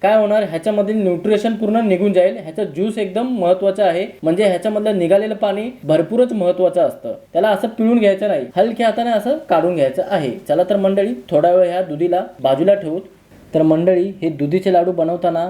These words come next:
मी साखर नाही वापरणार आहे ना गूळ वापरणार आहे, त्यासाठी मी इथे खडी साखर घेतलेली आहे आणि जवळपास अर्धा किलो दुधी भोपळ्यासाठी आपल्याला दोनशे ग्राम खडी साखर पाहिजे, किंवा तुम्हाला गोड जास्त आवडतं तर तुम्ही तीनशे ते साडेतीनशे ग्राम खडी साखर वापरलं तरी चालेल.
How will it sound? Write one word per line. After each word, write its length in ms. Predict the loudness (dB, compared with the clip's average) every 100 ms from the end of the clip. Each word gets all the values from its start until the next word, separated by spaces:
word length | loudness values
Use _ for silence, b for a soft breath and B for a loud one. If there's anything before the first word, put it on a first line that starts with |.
| -6
मी 120 | -6 -6
साखर 400 | -2 -2 0 0
नाही 180 | 4
वापरणार 460 | 4 2 0 0 0
आहे 160 | 2 0 -6
ना 180 | -2 0 2
गूळ 160 | 2
वापरणार 460 | 2 0 -6 -4 -4
आहे, 180 | -4 -8 -14 0
त्यासाठी 420 | 0 0 -4 -4
मी 160 | -4 -4
इथे 220 | -4 -6 -6
खडी 160 | -4 -4
साखर 240 | -4 -4
घेतलेली 320 | -6 -4 -2
आहे 200 | -2 -2 -4 B B
आणि 140 | -2 0
जवळपास 580 | 2 2 2 2 0 -4 -12
अर्धा 280 | -6 0 0
किलो 240 | 0 -4
दुधी 300 | -2 -4 -4
भोपळ्यासाठी 520 | -6 0 0 0 -2
आपल्याला 400 | -4 -2 -2 -2 -4 -8
दोनशे 380 | 0 0 2 0
ग्राम 260 | 2 2 0 -6
खडी 160 | -6
साखर 260 | -4 -4 -2
पाहिजे, 360 | 0 -2 -2 -16 -10
किंवा 200 | -4 0
तुम्हाला 300 | 0 0 0 0
गोड 180 | 0 2
जास्त 320 | 2 0 2
आवडतं 500 | 2 2 -2 -4 -4 -6 0
तर 120 | 0
तुम्ही 280 | 2 -2 -2 -2
तीनशे 300 | -4 -2 -4
ते 140 | -4
साडेतीनशे 540 | 0 0 0 -4 -2 0
ग्राम 240 | 2 0 -2
खडी 160 | -2
साखर 300 | 0 0 0
वापरलं 440 | 0 0 0 -2 -2 -4 -20 -2
तरी 160 | 0 0
चालेल. 300 | 0 -4 -4